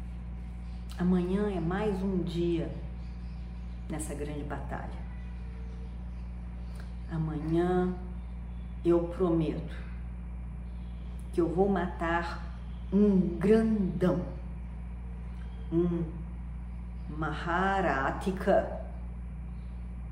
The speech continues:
um grande guerreiro do campo dos Pandavas.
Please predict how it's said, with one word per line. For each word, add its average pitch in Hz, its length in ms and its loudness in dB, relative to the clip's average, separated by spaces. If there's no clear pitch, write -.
um 165 200 4
grande 240 600 10
guerreiro 185 840 8
do 151 120 -4
campo 170 720 4
dos 139 200 -6
Pandavas. 135 880 -6